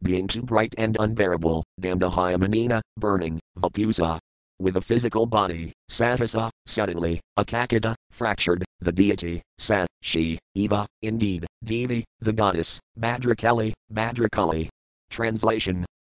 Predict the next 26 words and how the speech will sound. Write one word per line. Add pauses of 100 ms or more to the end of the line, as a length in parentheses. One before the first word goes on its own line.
(160)
All
the
rogues
and
thieves
who
had
made
arrangements
for
the
worship
of
goddess
Kali
were
low-minded
and
bound
to
the
modes
of
passion
and
ignorance.